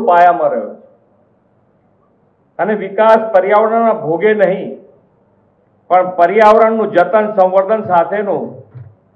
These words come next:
sustainable હોય એવી હંમેશા એમણે નેમ રાખી છે. આજે આખું વિશ્વ global વોર્મિંગનો પડકાર,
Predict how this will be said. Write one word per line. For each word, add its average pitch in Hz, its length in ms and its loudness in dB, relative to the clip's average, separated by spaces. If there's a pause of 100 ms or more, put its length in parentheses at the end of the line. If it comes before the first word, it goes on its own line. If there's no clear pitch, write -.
(960)
sustainable 220 720 4
હોય 202 320 6
એવી 214 240 0
હંમેશા 208 420 0
એમણે 185 320 2
નેમ 165 240 -6
રાખી 135 320 -4
છે. - 100 -20 (1300)
આજે 185 420 2
આખું 190 420 -4
વિશ્વ 196 340 -6 (1160)
global 180 500 2
વોર્મિંગનો 196 560 2
પડકાર, 175 440 4